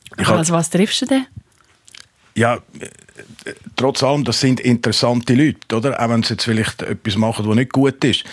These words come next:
Speaker 1: Ich han, ich han sogar ein, ein Buch gekauft, äh, über Schlafzimmer von Diktatoren. <laughs> Das,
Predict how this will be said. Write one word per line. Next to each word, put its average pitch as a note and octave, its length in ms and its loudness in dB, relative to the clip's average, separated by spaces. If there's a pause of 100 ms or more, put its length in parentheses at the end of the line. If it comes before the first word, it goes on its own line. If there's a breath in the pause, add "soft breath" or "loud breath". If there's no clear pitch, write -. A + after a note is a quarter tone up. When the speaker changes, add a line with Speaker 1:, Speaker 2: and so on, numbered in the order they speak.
(580 loud breath)
Speaker 1:
Ich - 100 -4
han, G#2 260 0
ich - 100 -8
han G2 80 -2
sogar G2 240 -2
ein, - 280 -8
ein G2 100 -8 (120)
Buch C#3+ 240 -2
gekauft, A#2+ 420 -4
äh, A2 280 0
über G#2 260 -4
Schlafzimmer A2+ 640 0
von G2+ 140 -2
Diktatoren. B2 920 2
<laughs> - 40 -6 (260)
Das, A2+ 380 -4